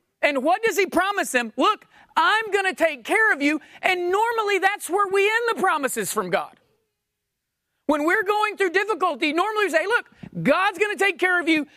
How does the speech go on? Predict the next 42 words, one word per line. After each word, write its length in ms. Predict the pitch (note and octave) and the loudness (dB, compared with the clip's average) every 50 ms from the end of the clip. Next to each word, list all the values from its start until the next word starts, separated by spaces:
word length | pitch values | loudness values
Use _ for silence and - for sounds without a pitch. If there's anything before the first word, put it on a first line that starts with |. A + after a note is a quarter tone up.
| _ _ - | _ _ -12
Don't 320 | D#3+ - C#4+ D#4 F4 G#4 G4 | -2 0 2 2 2 0 0
be 120 | F#4+ G4+ | 0 0
afraid. 560 | G4 F#4 - - E4+ D#4 D4+ C#4+ C#4 C4+ G#3 - _ _ _ - D3 | 0 -2 0 0 0 0 0 0 -2 -4 -8 -14 _ _ _ -16 -2
Don't 400 | - C#4 D4+ E4 G4 G4 F#4 - | 0 2 2 2 0 -4 -4 -2
fear 280 | - F#4+ F#4 F#4 F4+ C4+ | 0 2 2 2 2 2
them." 280 | C#4+ C4+ B3+ B3 A3+ - - _ _ | 0 0 0 -2 -4 -8 -12 _ _
But 100 | - G4 | -2 0
God 300 | D4+ G4+ G#4 G4+ F4+ G#3+ | 2 0 0 -2 -2 0
doesn't 440 | - F4 F4+ G#4 G4+ - A#4+ A#4+ F#4 | 0 0 0 0 0 -2 -2 -2 0
just 380 | A#3 D#4+ E4+ E4+ F#4 - - - | 0 2 2 2 0 -4 -12 -8
promise 720 | - D#4+ G4+ A4 A#4 G#4+ E4 A3 F#3+ C4+ F4 - - - - - - _ _ | -2 0 2 2 2 0 -2 -2 -2 -2 -2 -4 -6 -8 -10 -16 -20 _ _
that 160 | B3 F4+ F4+ | 0 0 2
he's 260 | D#4+ D#4 F4+ F#4+ D#4 | 2 2 2 0 0
going 260 | G#3+ F4 D#4+ D#4+ D#4+ | -2 -2 -2 -2 -2
to 40 | D#4 | -2
take 240 | C4 E4 E4+ E4+ - | -2 0 -2 -2 -2
care 280 | - F4 G#4 A4 A4 G4+ | -2 0 2 2 2 0
of 160 | F4+ C#4+ E4+ | 0 -2 -2
them, 440 | F#4 G4 F#4+ D#4+ G3 C3 - - - _ _ _ _ _ _ _ _ | 0 0 0 0 -2 -6 -12 -20 -20 _ _ _ _ _ _ _ _
does 220 | - F4+ D#4 - | -4 -2 -2 -4
he? 80 | - - | -6 -8
He 140 | - - _ _ _ _ _ _ _ _ _ _ _ _ _ _ | -10 -16 _ _ _ _ _ _ _ _ _ _ _ _ _ _
says, 160 | - F3+ D3+ | -10 -6 -6
"I 40 | F#3 | -6
promise 520 | - - D4 E4 D4 F3 C3+ D#3 - - - _ _ _ _ _ _ _ | -4 -2 -2 -2 0 -2 -4 -6 -10 -14 -18 _ _ _ _ _ _ _
I'm 160 | - G3+ C#4+ E4 | -4 -4 -2 -2
gonna 160 | D#4 B3 E3 | -4 -6 -6
take 200 | - C#3+ A#2 - | -8 -8 -10 -8
care 200 | - C3+ A2 G2+ | -10 -10 -8 -8
of 100 | G2 - | -8 -6
you. 220 | G#2+ A#2 C#3+ F#3 F#3 _ - - _ - | -4 -4 -4 -4 -6 _ -18 -12 _ -2
I 200 | A3 C4 E4+ F4+ | 0 0 0 -2
know 180 | E4+ D#4 C4 | -2 -2 -2
how 120 | G#3+ G3+ E3+ | -2 -2 -4
to 80 | D#3 | -4
take 240 | D3+ - D#3 C#3+ - | -4 -6 -6 -6 -4
care 180 | - - A3 G#3+ | -2 -2 -2 -2
of 80 | E3 | -2
you, 180 | C3+ C#3 C#3+ D3 - - - - | -2 -4 -4 -6 -8 -14 -10 -6
and 180 | - E3+ E3 D#3+ | -4 -4 -4 -4
I 120 | D3 C#3+ | -4 -4
know 640 | D3 D3+ F3+ C#4 D#4 B3 F3+ D#3 C#3+ C#3+ D#3+ F3+ E3+ | -4 -2 0 0 2 0 0 0 -2 -2 -4 -4 -6